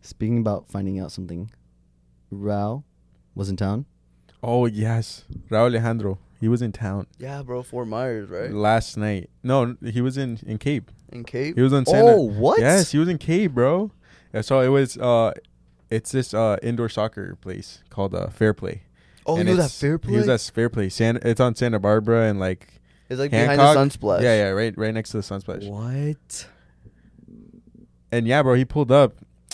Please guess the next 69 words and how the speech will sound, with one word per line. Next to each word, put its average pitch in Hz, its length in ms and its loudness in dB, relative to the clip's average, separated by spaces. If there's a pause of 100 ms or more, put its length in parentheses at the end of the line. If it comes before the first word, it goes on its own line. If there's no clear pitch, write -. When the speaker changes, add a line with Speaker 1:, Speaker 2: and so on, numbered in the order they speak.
Speaker 2:
Uh, 104 520 -6
Speaker 1:
That's 123 120 -8
Speaker 2:
I 127 40 2
Speaker 1:
so 131 40 4
Speaker 2:
was, 135 140 0
I 113 120 -2
was 113 120 -2
Speaker 1:
cool. 117 60 -8
Speaker 2:
working 120 260 -6
out, 104 260 -6 (120)
and 101 220 -6
then 95 260 -4
I 92 100 -4
get 101 140 -2
a 98 60 -2
text. - 500 -10 (320)
My 110 160 -2
friend 117 220 -4
gets 104 160 -4
a 107 60 -8
text 104 220 -6
from 104 100 -6
one 101 180 -4
of 95 60 -4
our 92 80 -6
homies. 101 200 -6
He's 98 160 -10
like, 90 140 -10
"Bro, 127 320 -4
Raul 113 120 -2
Alejandro's 120 460 -4
playing 120 300 -8
with 107 100 -8
my 98 100 -6
dad 113 280 -4
right 104 180 -6
now." 95 280 -10 (460)
We're 120 100 -2
like, 110 120 -2
"What 110 120 -4
are 156 40 -2
you 151 40 -6
talking 143 240 -8
about?" 101 200 -10
He's 104 120 -12
like, 82 140 -14
"Yeah, 135 300 -8 (340)
he's, 120 140 0
he's 120 260 0 (220)
here. 143 360 8
Like, 98 180 2
he's 104 140 -6
playing 123 280 -4
at 101 100 -4
Fair 127 180 -4
Play." 101 280 -8 (600)
And 110 140 -4
we 113 60 -4
were 117 80 -4
like, 92 160 -8
"Nah, 98 280 -8
send 123 200 -6
a 117 40 -2
picture, 107 260 -4
send 123 160 -4
a 113 40 -4
picture." 107 280 -8
And 98 140 -8
then, 92 200 -10